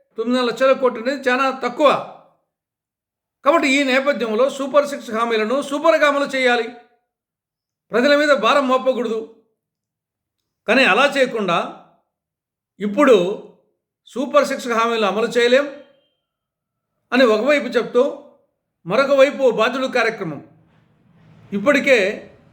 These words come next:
విద్యుత్ సర్దుబాటు ఛార్జీల పేరుతో పదహైదు వేల నాలుగు వందల ఎనభై ఐదు కోట్ల రూపాయలు అదనపు భారం మోపారు.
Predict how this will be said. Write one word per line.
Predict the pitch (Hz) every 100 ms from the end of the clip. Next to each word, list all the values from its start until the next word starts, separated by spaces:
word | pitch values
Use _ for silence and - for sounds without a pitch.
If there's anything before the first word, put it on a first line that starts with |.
| _ -
విద్యుత్ | 196 202 180 139
సర్దుబాటు | 214 214 254 262
ఛార్జీల | 247 247 208 226 226
పేరుతో | 214 190 214 233 285 - - - - - - - - -
పదహైదు | 185 254 247 254 247 240
వేల | 240 226 226 226
నాలుగు | 202 226 226
వందల | 226 220 220
ఎనభై | 214 208 208 202
ఐదు | 202
కోట్ల | 196 208 214
రూపాయలు | 226 208 208 196 214
అదనపు | 190 196
భారం | 180 180 165
మోపారు. | 160 156 135